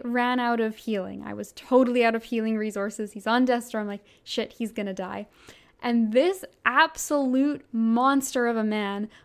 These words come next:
must have taken, like, ten to fifteen hits just sitting on Death's Door. And he's like, "Nope, not gonna die. Nope,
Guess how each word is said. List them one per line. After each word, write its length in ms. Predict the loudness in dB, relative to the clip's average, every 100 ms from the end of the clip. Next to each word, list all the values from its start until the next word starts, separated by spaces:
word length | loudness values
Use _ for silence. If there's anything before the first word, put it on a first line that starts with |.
| 0
must 340 | 4 4 2
have 140 | -2 -2
taken, 440 | 0 0 2 0
like, 200 | 0 -4 -10 _ -16
ten 600 | -6 2 4 4 0 -4 -6
to 120 | -6
fifteen 640 | -2 -2 -2 0 2 4
hits 360 | 2 0 0 -6 -20 -6
just 280 | -4 -2
sitting 280 | 0 4 6
on 180 | 6 6
Death's 320 | 6 4 2
Door. 160 | 4 4
And 60 | 4
he's 80 | -2
like, 160 | -4 2
"Nope, 360 | 2 2 -4 -10 2
not 260 | 2 4
gonna 180 | 2 2
die. 360 | 2 2 2 -2 -12 _
Nope, 360 | 4 6 2